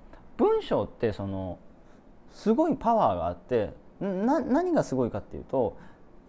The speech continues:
読んでる人のこのイメージをこう、かきわ-、か-、この想像を膨らますことができるんですよね。うん。例えば、その、映画とか作る、あれだけのすごい映画とか作るんだったら、その、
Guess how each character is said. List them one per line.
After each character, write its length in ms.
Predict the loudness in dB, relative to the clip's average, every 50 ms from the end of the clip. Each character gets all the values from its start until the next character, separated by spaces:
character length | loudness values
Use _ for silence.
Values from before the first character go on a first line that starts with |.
| -2 2
読 300 | 4 4 4 4 2 4
ん 20 |
で 140 | 4 4 4
る 80 | 2 0
人 240 | -2 -2 -2 -2
の 160 | 0 0 -2 -2
こ 120 | -2 -2
の 220 | -2 -2 -2 -4 -8 -4
イ 120 | 0 2 4
メ 240 | 4 4 4 2 0
ー 60 | 0
ジ 100 | 0 -2
を 60 | -2
こ 200 | -2 -2 -4 -4
う、 60 | -4 -4
か 160 | -6 -6 -6
き 220 | -4 -4 -2 0
わ-、 160 | 0 0 -2 -4 -10 -20 -20 -16
か-、 300 | -8 -4 -4 -4 -4 -4 -8 -8
こ 120 | -8 -6
の 360 | -6 -4 -4 -4 -6 -8 -12 -16 -18
想 300 | -12 -4 -2 0 2 2
像 80 | 0
を 60 | 0
膨 180 | -2 -4 -6 -4
ら 140 | -2 0 2
ま 100 | 0 0
す 80 | -2
こ 120 | -4 -6 -4
と 40 | -2
が 120 | -2 -2
で 100 | -2 -2
き 100 | -4 -6
る 80 | -6 -6
ん 60 | -10
で 60 | -12
す 20 |
よ 100 | -12 -12
ね。 180 | -8 -8 -8 -8 -10 -14 -20 -20 -20 -20 -20 -20 -20 -20 -20 -20 -20 -20 -18 -10 -6
う 20 |
ん。 340 | -4 -4 -4 -4 -6 -8 -10 -14 -20 -20 -20 -20 -20 -20 -20 -20 -20 -20 -20 -20 -20 -6 -2
例 260 | -2 0 0 0 0
え 40 | 2
ば、 100 | 0 0
そ 100 | 0 0
の、 120 | 0 0 0 2
映 260 | 2 4 4 2 0
画 140 | -2 -2 -2
と 80 | -2
か 180 | 0 0 0 0
作 200 | -4 -4 -2 0
る、 100 | 0 0
あ 180 | 0 0 0
れ 100 | 0 2
だ 120 | 0 0 0
け 100 | 2 0
の 80 | 0
す 140 | 0 -2 -2
ご 120 | 0 2 2
い 40 |
映 160 | 4 2 2 0
画 100 | 0 -2
と 100 | 0 0
か 120 | -2 -2
作 180 | -2 -4 -4 -4
る 100 | -2 -2
ん 60 | -2
だ 60 | -2
っ 100 | -4 -2
た 120 | -2 0
ら、 100 | 0 0
そ 100 | 0 -2
の、 220 | -4 -4 -4 -6